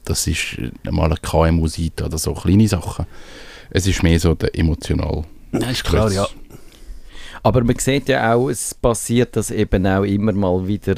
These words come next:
Speaker 3: der Grosse. Also ist nicht irgendwie vor kurzem Google mal wieder kaputt gewesen und diverse Sachen sind nicht
Speaker 1: Insta,
Speaker 3: gegangen?
Speaker 1: Insta und WhatsApp ist mal
Speaker 2: Ich glaub,
Speaker 1: down
Speaker 2: bei
Speaker 1: gewesen.
Speaker 2: Instagram hast du es kürzlich regelmäßig gehabt, dass der Feed irgendwie nicht mehr geladen hat und so Sachen. Also auch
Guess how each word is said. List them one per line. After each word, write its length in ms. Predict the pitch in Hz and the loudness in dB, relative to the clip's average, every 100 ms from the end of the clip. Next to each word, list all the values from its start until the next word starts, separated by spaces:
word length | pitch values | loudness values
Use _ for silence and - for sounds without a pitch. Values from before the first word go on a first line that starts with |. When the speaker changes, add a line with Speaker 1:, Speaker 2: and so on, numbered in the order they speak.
| 90 | -2
Speaker 3:
der 160 | - 95 | -2 -2
Grosse. 600 | 87 98 127 - 131 110 | 2 2 0 -2 0 2
Also 300 | 92 104 98 | 2 0 0
ist 240 | 110 - | -2 0
nicht 220 | 127 131 | 0 2
irgendwie 380 | 123 120 113 117 | 0 0 2 2
vor 160 | 110 107 | 0 -2
kurzem 460 | 117 117 - 110 | 0 0 0 0
Google 380 | - 123 127 127 | 2 0 2 2
mal 260 | 123 117 110 | 4 4 2
wieder 260 | 117 - | 0 -2
kaputt 560 | - - 113 117 123 - | -6 -2 0 0 -4 -6
gewesen 360 | - 113 117 95 | -4 0 0 2
und 380 | 101 98 - - - - | 2 0 -4 -10 -12 -2
diverse 440 | 113 107 104 - | 2 4 2 -2
Sachen 320 | 95 110 95 98 | -2 0 2 0
sind 160 | 113 | 2
nicht 100 | 107 95 | 0 2
Speaker 1:
Insta, 40 | 117 | 2
Speaker 3:
gegangen? 120 | 95 101 | 4 4
Speaker 1:
Insta 300 | 107 - - | 2 0 -2
und 260 | 92 87 87 | 0 0 0
WhatsApp 460 | 90 - - 80 | 0 -2 -8 -6
ist 80 | - | -4
mal 100 | 82 | 0
Speaker 2:
Ich 60 | 80 | 0
glaub, 120 | 80 | 2
Speaker 1:
down 60 | 80 | 2
Speaker 2:
bei 60 | |
Speaker 1:
gewesen. 100 | 85 | 4
Speaker 2:
Instagram 460 | 143 143 82 139 123 | 2 2 2 2 0
hast 160 | 123 - | -2 -2
du 20 | |
es 40 | |
kürzlich 340 | 139 135 - 110 - 110 101 | -2 -2 -6 -8 -8 -8 -4
regelmäßig 540 | 135 139 131 120 - | -4 0 0 0 -4
gehabt, 180 | - 113 | -4 -4
dass 100 | - | -6
der 80 | - | -6
Feed 300 | 135 160 165 | -4 -2 0
irgendwie 180 | 156 | 2
nicht 100 | 156 | 4
mehr 100 | 156 | 4
geladen 420 | 147 143 139 147 143 | 2 0 2 0 2
hat 260 | 143 - | 0 0
und 160 | 143 127 | -2 -2
so 80 | 135 | -2
Sachen. 540 | 139 131 - 147 139 - - - - - - | 0 0 -2 -2 -4 -6 -20 -20 -20 -20 -16
Also 180 | - - | -14 -10
auch 120 | - | -10